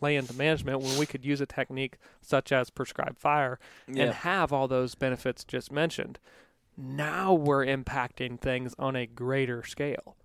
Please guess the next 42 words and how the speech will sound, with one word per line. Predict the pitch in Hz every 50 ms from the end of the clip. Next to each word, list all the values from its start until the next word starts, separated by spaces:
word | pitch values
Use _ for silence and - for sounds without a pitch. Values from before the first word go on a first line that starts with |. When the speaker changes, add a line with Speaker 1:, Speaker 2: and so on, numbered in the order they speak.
| _ _ _
Speaker 2:
Yeah. | - 120 110 - - _ _ _ _ _ _ _ _ _ - - _ _ _ _ _ _ _ _
It's, | 131 131 127 - - - - -
uh, | 123 117 117 113 113 110 107 107 104 - - _ _ - _ _ _ _ _ _ _ _ _ - - - _ - - - _
Speaker 1:
That's | 160 196 - -
the | 254
power | - - - - 466 427 175 -
of | - - -
it. | 147
I | 131 143
mean, | 156 165 165
I, | 165 165 - -
I | 147
don't | 175 196 196
know | 180 180
how | 160 196 196 185
else | 180 - -
to | -
say | - - - 143 175 247 196
it. | - - - - -
It's | - 147 143
Speaker 2:
Uh-huh. | 139 131 123 143 139
Speaker 1:
just | 143 151 -
like, | 135 131 - - - _ _ _ _ - - - - - - - - _ _ _ _ _ _ _ _ _ _ _ _ _ _ _ _
if | 165 160 - -
Speaker 2:
Or | 147 165 175 165
Speaker 1:
you're | 160 156
not | 160 170 165 160 -
doing | 165 170 175 165 156
it, | 143 135
you're | 135 139 131 -
cutting | - - - 147 143 147 143 135
yourself | 131 127 - - 151 139 131 127 - -
short. | - - - 143 135 131 123 - - _ _ _ _ _
And | - 151 147
I | 147
know | 143 147 147 156 165 160 156 143
that | 139 131 - -
everyone's | - 139 147 151 135 131 127 -
time | - - - - 147 151 151 147 139 135 135 123 - _ _ _ _ _ _ _ _
i-, | -
is | 143 143 - - 139 139 131 -
limited | 131 131 139 151 156 156 139 135 131 131 123 131 123